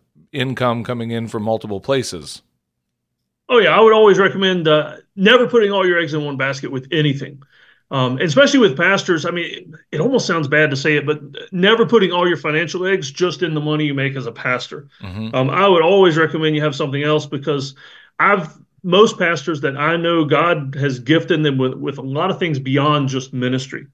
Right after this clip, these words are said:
Speaker 2: And ministry might be their passion, might be their calling, but they also have these other gifts. They have,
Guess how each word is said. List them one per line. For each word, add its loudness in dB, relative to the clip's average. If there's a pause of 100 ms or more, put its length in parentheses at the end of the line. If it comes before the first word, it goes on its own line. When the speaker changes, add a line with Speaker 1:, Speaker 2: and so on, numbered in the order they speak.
(420)
Speaker 2:
And -2 (360)
ministry 2
might 2
be -2
their 0
passion, 0
might -4
be -6
their -4
calling, 2
but -2
they -6
also -2
have -4
these -4
other -4
gifts. 0
They -6
have, -4